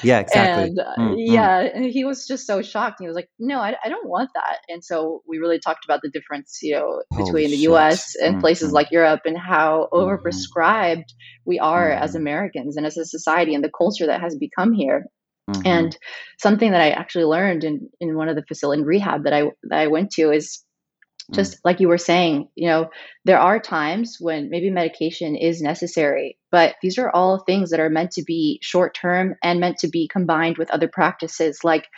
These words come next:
Speaker 2: yoga, like, you know, nu-, nutrition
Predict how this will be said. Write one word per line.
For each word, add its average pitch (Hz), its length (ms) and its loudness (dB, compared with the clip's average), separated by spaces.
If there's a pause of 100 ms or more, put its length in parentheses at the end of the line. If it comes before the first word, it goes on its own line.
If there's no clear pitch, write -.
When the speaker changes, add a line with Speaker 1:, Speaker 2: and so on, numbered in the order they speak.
(240)
Speaker 2:
yoga, 175 580 4 (400)
like, 170 280 0 (220)
you 175 100 0
know, 160 220 0 (140)
nu-, 175 300 -4
nutrition 208 800 2